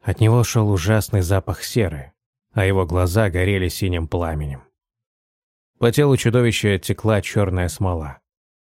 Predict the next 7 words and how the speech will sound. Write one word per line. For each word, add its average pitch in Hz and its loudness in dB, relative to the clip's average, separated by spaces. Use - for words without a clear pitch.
Тело 113 2
больше 107 0
напоминало 98 2
пугало 95 0
с - -8
медвежьей 95 2
шкурой. 76 -8